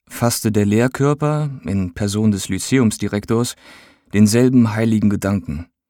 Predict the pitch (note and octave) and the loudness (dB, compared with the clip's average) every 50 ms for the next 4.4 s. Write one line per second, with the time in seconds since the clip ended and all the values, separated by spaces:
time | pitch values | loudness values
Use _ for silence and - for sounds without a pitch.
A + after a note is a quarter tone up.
0 | _ _ _ - - - _ _ _ _ _ _ - - D3 D#3+ D#3+ D3+ D#3 D#3+ | _ _ _ -20 -20 -20 _ _ _ _ _ _ -2 2 2 4 4 2 0 0
1 | C#3+ D#3+ E3+ F3+ F3 - E3+ E3+ D#3 D#3+ D#3 B2 A2+ A2 C#3 D#3+ D#3 - C#3+ D3 | 2 2 2 2 0 0 0 0 2 2 0 0 0 0 -2 0 0 0 0 0
2 | F3+ F3 - - - - - - - - C#3 C#3 C#3 C3+ B2 - - D3+ D#3 C#3+ | 0 0 -2 -6 -8 -10 -12 -10 -4 0 2 4 4 4 4 4 2 2 4 6
3 | B2+ A#2 G#2+ G#2 G#2 - - G#2 G#2+ G2+ G2+ G2 F#2+ G#2 G#2+ G2 G#2 - G#2+ G#2 | 6 4 4 2 0 0 0 0 0 2 0 0 0 0 -2 -2 -4 -4 -4 -2
4 | G#2 A2 A2 A2 A2 G#2+ F#2+ - | 0 0 2 2 2 0 0 -2